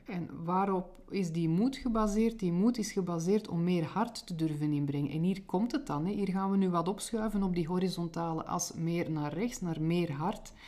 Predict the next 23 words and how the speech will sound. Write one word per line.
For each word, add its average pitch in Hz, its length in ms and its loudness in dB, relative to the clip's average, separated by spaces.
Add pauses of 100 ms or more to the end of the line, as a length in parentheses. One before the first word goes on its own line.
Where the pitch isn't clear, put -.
(440)
Je - 140 2
hebt 226 220 0
iemand 202 440 4
nodig, 185 640 2
en 165 180 -4
dat 165 160 -2
zijn 220 340 2
de 165 80 0
sensitieve 185 720 0
leiders 170 440 0
bij 160 200 -2
uitstek, 156 600 -4
die 185 280 2 (600)
al 175 220 2
gewerkt 160 520 2
hebben 226 320 6
aan 226 220 4
zichzelf, 233 580 2
die 170 160 2
bewust 160 480 -2
zijn, 247 300 2 (680)
die, 185 460 2
ehm, 185 540 2